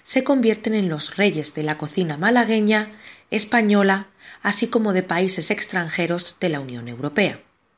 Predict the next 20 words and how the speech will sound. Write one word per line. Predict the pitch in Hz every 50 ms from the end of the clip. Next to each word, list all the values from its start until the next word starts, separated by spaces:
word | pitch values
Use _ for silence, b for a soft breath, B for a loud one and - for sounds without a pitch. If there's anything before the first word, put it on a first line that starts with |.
| _ _ b b b b b b b b b b
La | b 185 185
sarquía, | 185 - 196 208 202 - 285 277 220 180 175 185 - _ b b b b b b
con | b - 208 202
seis | 208 220 208 208
mil | 220 269 285 269
cuatrocientas | - 254 247 - 302 - - 220 208 208 214 202 - 185
hectáreas | 180 - - - 196 190 175 156 143 139 - - - -
de | 180
aguacate, | 156 147 156 156 156 202 202 190 190 165 156 151 151 B B B B B B B
es | 208 208 -
la | 277 254 254
principal | 240 233 208 - 196 196 196 202 208 208
zona | 208 - 185 185 196 196
productora | 202 208 180 180 165 - - 180 180 190 185
del | 170 143 139
país, | - - 135 139 143 123 123 - - - - _ _ _ _ _ _ b b b b b b b
mientras | 185 190 185 180 - 175 170 -
que | - 175 175
el | 165 170
mango | 190 220 240 233 214 196 196 196 196